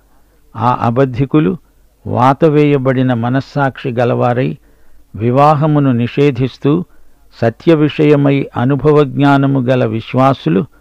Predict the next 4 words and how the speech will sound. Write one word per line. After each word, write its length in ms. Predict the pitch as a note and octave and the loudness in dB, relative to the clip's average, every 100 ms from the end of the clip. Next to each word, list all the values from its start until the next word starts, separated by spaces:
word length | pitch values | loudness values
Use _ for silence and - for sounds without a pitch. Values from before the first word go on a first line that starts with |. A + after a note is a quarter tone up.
| _ _ _ - | _ _ _ -12
కృతజ్ఞతాస్తుతులు 1120 | - A#2+ D#3 C#3 D3+ D3+ D3 - - C#3 C#3+ C3 | -4 0 0 2 0 2 0 0 -2 -2 0 -2
సమర్పించి 920 | - B2 C3+ A#2+ C#3 C3+ - A#2+ A#2+ - - | -2 -2 -2 -4 -2 -2 -2 -6 -6 -12 -6
పుచ్చుకునే 600 | C3 - D#3 - C#3+ C3+ | -6 -4 -6 -2 0 0
నిమిత్తము 640 | A#2+ B2+ C3 - C#3+ C3+ | 0 0 -2 0 0 0